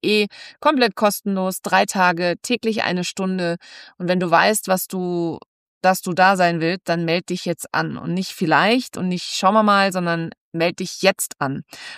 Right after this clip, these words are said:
Und für die von euch, die sich jetzt denken, "Da kann ich aber nicht", wie oft in deinem Leben, in deinem Business hast du dich schon von hunderttausend Euro konstanten Jahresumsätzen abgehalten, weil du dir selber erzählt hast, "Ich kann nicht"?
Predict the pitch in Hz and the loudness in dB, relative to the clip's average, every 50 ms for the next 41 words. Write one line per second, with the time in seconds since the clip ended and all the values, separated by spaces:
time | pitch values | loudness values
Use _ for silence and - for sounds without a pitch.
0 | - - - 208 - 233 214 185 247 247 - 254 220 123 165 208 208 - 220 202 | -6 -2 0 0 2 2 2 2 2 2 2 2 2 4 2 2 0 -2 -4 -4
1 | 190 208 196 214 190 - - - 196 190 190 - - 208 190 - 180 170 - - | -2 -2 -2 -2 -2 -2 -2 -2 0 0 0 0 -2 -2 0 2 0 0 0 -4
2 | - - 208 208 233 233 208 - - - 151 147 156 151 147 151 165 220 269 - | -4 0 0 2 2 0 -2 -4 -2 -2 -2 0 0 -2 0 2 2 2 2 2
3 | - - - - - - - - - - - - - - _ _ _ _ _ _ | -2 -8 -12 -16 -18 -18 -16 -16 -16 -16 -18 -20 -20 -20 _ _ _ _ _ _
4 | - 220 254 190 220 - - 233 220 220 202 208 220 214 202 180 180 175 175 175 | 4 4 6 4 4 2 2 4 4 4 4 4 4 4 4 4 4 4 2 0
5 | 170 - - 175 165 160 165 170 165 - 165 156 - 165 160 - - 165 165 - | -2 -2 0 0 2 2 2 2 0 0 -2 -2 0 -2 -2 -2 -2 -2 -2 -2
6 | - 202 185 202 - - 196 185 - - 170 170 185 190 202 202 185 - - 175 | -2 0 0 2 2 2 2 0 2 2 2 2 4 4 4 4 2 2 0 0
7 | 175 170 165 175 - - - 165 165 156 165 - - - 160 160 - - 170 170 | 0 0 0 0 0 0 0 2 2 2 0 0 0 0 -2 -2 -2 0 0 0
8 | 180 - - 180 175 175 165 165 165 165 - - - 170 156 170 165 - - - | 0 0 -2 0 4 4 4 4 4 2 -2 -2 -2 -2 0 0 0 -2 -2 -2
9 | 165 - - - - - 165 160 170 156 165 160 - 165 160 143 160 156 156 165 | -2 -2 -2 -4 -2 -2 -2 2 2 2 2 2 0 -4 -2 0 2 2 2 2
10 | 156 165 160 147 160 156 151 160 156 - - - - 160 151 - - 165 147 - | 0 0 0 2 2 4 4 4 4 2 2 -2 -2 -2 -2 -2 -2 -2 -2 -4
11 | - - - - - - - - - - 71 139 131 - - - - | -6 -10 -10 -10 -10 -8 -6 -4 -4 -2 -2 -4 -6 -8 -10 -12 -14